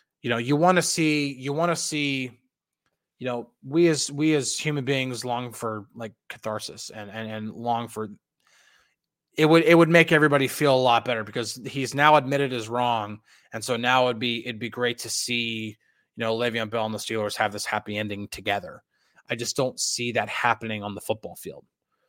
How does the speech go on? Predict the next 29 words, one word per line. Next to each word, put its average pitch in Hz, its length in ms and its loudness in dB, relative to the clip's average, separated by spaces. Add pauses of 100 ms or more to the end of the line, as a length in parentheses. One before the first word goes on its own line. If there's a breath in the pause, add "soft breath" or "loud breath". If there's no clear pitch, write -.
(480)
If 131 160 -10
the - 80 -14
Steelers 196 440 2
were 123 300 -4
desperate 151 440 2
at 135 100 0
running 135 260 2
back, 127 460 0 (720)
maybe 135 840 4 (120)
I 127 140 4
think 120 300 -4
that 113 120 -10
there's 110 240 -2
a, 104 240 -8
a, 110 320 -2
a 107 80 -4
chance 110 300 -6
of 104 100 -8
it 101 60 -6
actually 101 340 -4
happening. 90 480 -12 (880)
That 123 220 -2 (160)
of 135 180 -2
all 165 200 12
the 175 100 4
positions 160 580 0
on 151 160 4
the 135 80 0
team, 113 460 -4